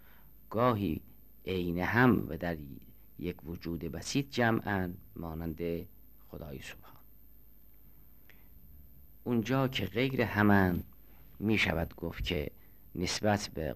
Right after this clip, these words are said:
قدرت که مرتبه ضعف است صحت و امکان دا راه دارد و نسبت به مرتبه اراده که مرتبه شدید است ضرورت و وجوب راه دارد.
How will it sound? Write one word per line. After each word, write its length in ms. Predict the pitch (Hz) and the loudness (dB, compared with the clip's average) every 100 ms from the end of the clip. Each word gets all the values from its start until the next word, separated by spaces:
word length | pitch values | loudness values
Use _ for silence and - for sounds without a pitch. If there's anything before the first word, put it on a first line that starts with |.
| - | -6
قدرت 500 | 85 85 95 92 - | -6 -2 -2 -2 -4
که 100 | 80 | -6
مرتبه 500 | 80 82 82 85 80 | -4 -4 -4 -2 0
ضعف 400 | 82 80 53 - | 4 4 2 -4
است 240 | - - - | -10 -12 -12
صحت 540 | - - - 85 - | -6 -6 -4 -6 -6
و 40 | 67 | -6
امکان 580 | 67 73 92 104 117 | -4 -4 0 2 4
دا 140 | 110 101 | 6 8
راه 240 | 101 90 | 8 8
دارد 360 | 90 82 85 - - - - - - | 6 6 4 0 -8 -20 -20 -20 -10
و 80 | 85 | -4
نسبت 420 | 85 - 101 101 | -4 -2 -4 -4
به 80 | 85 | -4
مرتبه 520 | 87 82 - - 92 65 | -6 -6 -10 -6 -4 -2
اراده 320 | 78 73 87 | -4 -6 -8
که 140 | - | -10
مرتبه 440 | 76 - 64 98 101 | -10 -10 -6 -2 0
شدید 420 | - 90 98 92 | 2 4 4 2
است 240 | 87 - - - - - | -2 -4 -12 -20 -20 -10
ضرورت 720 | - 90 87 80 98 95 82 80 | -4 -2 -2 -2 -4 -4 -6 -2
و 260 | 87 87 87 - 113 - - - - - - | 0 0 -4 -8 -14 -20 -20 -20 -20 -20 -10
وجوب 380 | 90 104 90 - | -6 -2 -2 -2
راه 180 | 69 - | -8 -10
دارد. 240 | - | -16